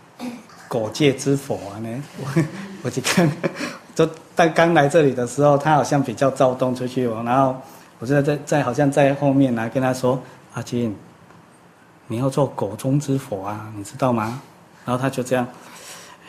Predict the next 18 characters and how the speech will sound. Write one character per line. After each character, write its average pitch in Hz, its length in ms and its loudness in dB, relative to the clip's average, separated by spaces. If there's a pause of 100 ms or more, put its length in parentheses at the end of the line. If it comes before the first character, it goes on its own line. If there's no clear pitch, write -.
(1160)
他 135 80 2
还 143 160 6
舌 143 240 4
头 139 140 6
突 156 160 4
然 143 240 6
闭 156 200 2
住 143 220 2
啊， 123 240 2 (380)
就 151 80 2
在 165 180 6
那 165 60 4
边 175 240 2
沉 139 260 2
思 151 180 0
半 151 220 4
天 139 260 2
啊。 120 180 -2